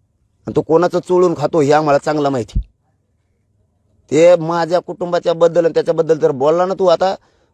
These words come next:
संत तुकाराम महाराजाबद्दल, तर तुला सांगतो, तुला सुट्टी नाही,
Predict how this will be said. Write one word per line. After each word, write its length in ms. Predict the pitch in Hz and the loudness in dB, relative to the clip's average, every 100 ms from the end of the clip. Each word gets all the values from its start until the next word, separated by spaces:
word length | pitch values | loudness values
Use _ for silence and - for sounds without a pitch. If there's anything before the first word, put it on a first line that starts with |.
| - | -4
संत 120 | 151 151 | -2 -2
तुकाराम 320 | 156 165 165 165 | -2 0 0 0
महाराजाबद्दल, 600 | 160 139 151 147 139 160 | 0 0 0 -2 0 2
तर 80 | 165 | 2
तुला 240 | 165 165 156 | 0 -2 -4
सांगतो, 260 | 143 139 | -4 -8
तुला 160 | 139 151 | -6 -6
सुट्टी 300 | 147 131 | -6 -8
नाही, 100 | 117 | -8